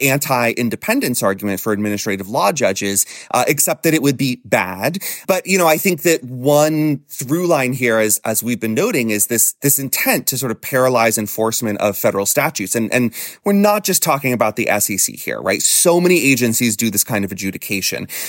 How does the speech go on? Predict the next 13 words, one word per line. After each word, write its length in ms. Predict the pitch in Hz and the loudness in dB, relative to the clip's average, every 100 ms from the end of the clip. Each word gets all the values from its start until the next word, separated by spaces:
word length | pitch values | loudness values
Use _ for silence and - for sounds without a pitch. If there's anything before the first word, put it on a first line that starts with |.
| - | -6
The 160 | 117 | -4
Consumer 420 | - - - 139 131 | -4 -2 2 2 4
Financial 380 | 123 117 113 117 | 4 2 2 -2
Protection 600 | 120 - 135 - 123 104 | -4 -2 0 0 0 0
Bureau, 360 | 95 85 76 | -2 -2 -2
the 160 | 98 107 | -2 -2
E 140 | 147 143 | -2 -2
P 300 | - 139 131 | 0 2 4
A, 180 | 107 | 2
the 80 | 101 | 0
Department 480 | 104 - 123 120 113 | -4 -2 0 0 0
of 120 | 98 | 0
Labor, 320 | 113 117 101 | 0 2 0